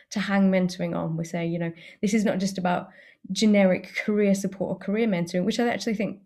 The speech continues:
P G Rs are very well served for at most universities now, but saying, what targeted thing can we achieve with mentoring here? So postdocs as thesis mentors was where I went next. Coming out of thesis mentoring, people were saying, "I wish I'd had this earlier.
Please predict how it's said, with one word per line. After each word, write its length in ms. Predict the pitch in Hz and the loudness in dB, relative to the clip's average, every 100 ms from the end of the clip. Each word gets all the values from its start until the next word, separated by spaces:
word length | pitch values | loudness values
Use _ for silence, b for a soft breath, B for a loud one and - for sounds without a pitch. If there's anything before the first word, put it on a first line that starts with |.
| - | -4
P 160 | 214 | 0
G 100 | 202 | 4
Rs 200 | 190 185 | 6 6
are 40 | 175 | 2
very 440 | - 208 196 190 | 2 4 4 4
well 240 | 180 175 | 2 0
served 400 | 180 - 190 185 | -2 0 -2 -2
for 240 | - 196 165 | -8 -8 -8
at 80 | 190 | -4
most 280 | 180 180 | -2 -2
universities 540 | 185 170 185 175 - 180 | -2 -4 -4 -6 -6 -4
now, 300 | 202 175 170 B B B | -2 -4 -6 B B B
but 100 | 185 | -2
saying, 240 | 190 190 | 2 4
what 180 | 202 202 | 2 0
targeted 600 | - - 240 240 240 196 | -6 -2 0 0 -4 -10
thing 320 | - 208 185 | -4 0 0
can 160 | 180 185 | 0 -2
we 100 | 185 | -2
achieve 580 | 185 - 180 175 160 - b b - | -2 -4 -6 -4 -6 -10 b b -4
with 140 | 185 | -2
mentoring 500 | 175 175 175 - 180 | 0 -2 -2 -6 -6
here? 240 | 165 175 165 | -4 -6 -10
So 340 | - 180 175 180 | -10 -8 -8 -6
postdocs 420 | - 196 - - | -4 -4 -4 -6
as 100 | 185 | -10
thesis 400 | - 208 196 180 | -4 -4 -4 -6
mentors 580 | 175 170 - - 180 - B B B B | -6 -6 -6 -8 -8 -10 B B B B
was 200 | 185 180 | -2 -2
where 240 | 185 180 175 | 0 0 0
I 60 | |
went 220 | 175 170 - | -2 -4 -4
next. 540 | 190 - - - - _ b b b b - | -4 -6 -14 -16 -18 _ b b b b -12
Coming 340 | - 240 226 | -2 0 2
out 260 | 220 262 254 | 2 0 -2
of 80 | 190 | -4
thesis 360 | 240 233 208 | -4 -2 -4
mentoring, 580 | 170 170 170 - 175 208 | -2 -2 -4 -2 0 0
people 240 | 226 220 | -2 -2
were 80 | 202 | -2
saying, 240 | 196 190 - | 2 0 2
"I 120 | 180 | 2
wish 340 | 175 196 196 | 2 0 0
I'd 140 | 214 190 | -2 -2
had 220 | 208 202 | -2 -2
this 220 | 196 196 | -4 -2
earlier. 460 | 208 196 196 180 | -2 0 0 -2